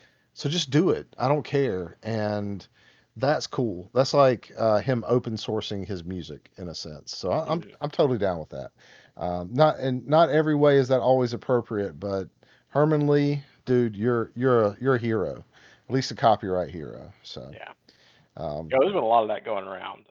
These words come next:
Speaker 2: Um, have you heard about the thing with W W E, whatever they're called now?
Speaker 1: Oh yeah, the, where they were,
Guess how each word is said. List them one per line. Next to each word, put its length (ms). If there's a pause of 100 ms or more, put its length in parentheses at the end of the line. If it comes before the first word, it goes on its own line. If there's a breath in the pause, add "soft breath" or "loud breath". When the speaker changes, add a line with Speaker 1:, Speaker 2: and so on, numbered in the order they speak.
(140)
Speaker 2:
Um, 260 (120)
have 100
you 100
heard 220
about 260
the 140
thing 220
with 200
W 220
W 240
E, 240
whatever 240
they're 100
called 260
now? 240 (380)
Speaker 1:
Oh 140
yeah, 420
the, 360
where 100
they 140
were, 360